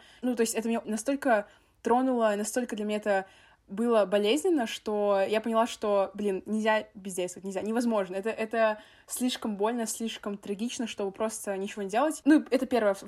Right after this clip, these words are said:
во-вторых, я увидела потенциал в этом. То есть после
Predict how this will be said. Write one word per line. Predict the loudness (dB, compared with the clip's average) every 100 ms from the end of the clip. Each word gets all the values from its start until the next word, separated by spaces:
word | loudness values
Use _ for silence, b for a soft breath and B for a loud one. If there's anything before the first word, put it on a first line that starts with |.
| -12
во-вторых, | -4 -2 2
я | 4 4
увидела | 2 0 2 2
потенциал | 0 -4 -4 0 2 2
в | 0
этом. | -2 -8
То | -4
есть | -4 -6 2
после | 4 4 2 0 4 4 4